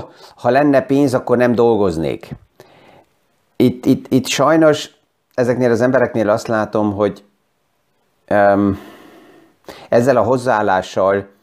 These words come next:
ö, nap mint nap úgy is szenvednek, és a pénz nekik nem tudnak segíteni.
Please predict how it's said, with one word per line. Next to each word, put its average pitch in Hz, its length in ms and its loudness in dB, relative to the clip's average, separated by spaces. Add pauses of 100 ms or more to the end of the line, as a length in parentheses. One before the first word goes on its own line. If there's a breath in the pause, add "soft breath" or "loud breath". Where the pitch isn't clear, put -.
(560 soft breath)
ö, 104 240 4 (100)
nap 131 260 0
mint 135 120 2
nap 117 160 0
úgy 139 120 -2
is 127 120 -2
szenvednek, 95 540 -2
és 104 120 -6
a 110 60 -4
pénz 120 220 -4
nekik 95 240 -4
nem 101 120 -2
tudnak 87 260 -2
segíteni. 73 720 -2